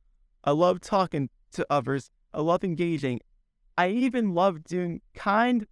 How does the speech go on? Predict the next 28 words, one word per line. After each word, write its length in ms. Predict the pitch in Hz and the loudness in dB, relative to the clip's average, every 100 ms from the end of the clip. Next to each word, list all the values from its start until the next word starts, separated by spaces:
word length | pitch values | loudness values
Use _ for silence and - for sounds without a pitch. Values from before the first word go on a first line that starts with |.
| - | -8
positive, 560 | - 196 214 220 202 196 _ | 0 0 0 -2 -6 -10 _
good 140 | 208 | -8
Samaritan 420 | - 196 185 185 170 | 0 2 2 0 -2
things 220 | 185 147 | -4 0
like 200 | 113 - _ _ _ _ | 0 -2 _ _ _ _
holding 520 | _ 208 220 247 247 233 | _ -6 -2 0 0 0
the 80 | |
door 600 | 175 170 175 175 175 175 - _ _ _ _ _ _ _ | -2 -4 0 2 0 -2 -8 _ _ _ _ _ _ _
and 240 | 147 143 135 | -4 -2 -4
pretty 380 | _ - 208 214 | _ -4 -2 0
much 360 | 190 175 - - _ _ _ _ _ _ _ _ _ _ _ _ _ | 2 0 -2 -12 _ _ _ _ _ _ _ _ _ _ _ _ _
making 260 | 175 196 180 | -4 -2 -4
sure 340 | - 190 175 - | -2 -2 -2 0
others 320 | 196 185 175 156 | 0 0 0 0
are 180 | 147 | 0
right 240 | 175 175 151 | 2 0 0
in 220 | 151 160 | -4 -2
need. 300 | 175 127 127 _ _ _ _ _ _ _ _ _ _ _ _ _ - | -2 -4 -6 _ _ _ _ _ _ _ _ _ _ _ _ _ -4
And 240 | 156 147 - | -2 -2 0
I 180 | 185 226 | 0 0
am 220 | 208 160 | -2 -4
there 320 | 180 196 196 - - | -2 0 -2 -4 -12
to 180 | 147 - _ | -16 -16 _
do 240 | - 185 151 | -6 -4 0
what's 220 | 143 156 | -2 2
right 200 | 175 190 | 0 2
and 140 | 147 | -4
just. 400 | 135 160 - - | 0 0 -2 -8